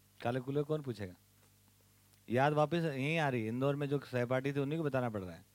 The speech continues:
WhatsApp में फोटो भेजना पड़ रहा है, "देख मेरा घर।" अरे, तेरे को क्या लेना देना, उसको क्या लेना तेरे घर से यार? तुम अपना खुश रहो ना, चलो, खुशी रहने का तरीका तो रह के दिखाओ। इतना आसान नहीं है।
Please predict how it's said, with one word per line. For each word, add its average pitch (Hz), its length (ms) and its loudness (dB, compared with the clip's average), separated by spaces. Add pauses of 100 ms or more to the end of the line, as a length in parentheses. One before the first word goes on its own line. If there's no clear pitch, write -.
(520)
WhatsApp 113 280 0
में 131 100 -4
फोटो 127 200 0
भेजना 135 240 2
पड़ 120 80 0
रहा 117 80 0
है, 113 80 0
"देख 120 120 0
मेरा 117 220 -2
घर।" 104 120 -4
अरे, 113 140 -4
तेरे 135 200 -2
को 147 180 -2
क्या 151 180 0
लेना 196 180 -2
देना, 175 160 2
उसको 160 200 -2
क्या 190 100 2
लेना 196 160 0
तेरे 185 160 2
घर 143 140 2
से 139 160 -2
यार? 151 160 -2 (1120)
तुम 160 120 4
अपना 170 200 4
खुश 196 200 2
रहो 208 140 8
ना, 175 140 6
चलो, 165 240 2
खुशी 165 280 4
रहने 190 200 6
का 190 80 6
तरीका 185 300 4
तो 175 120 4
रह 175 140 6
के 208 120 2
दिखाओ। 190 280 2 (1600)
इतना 165 340 6
आसान 160 240 4
नहीं 151 180 2
है। 143 140 -6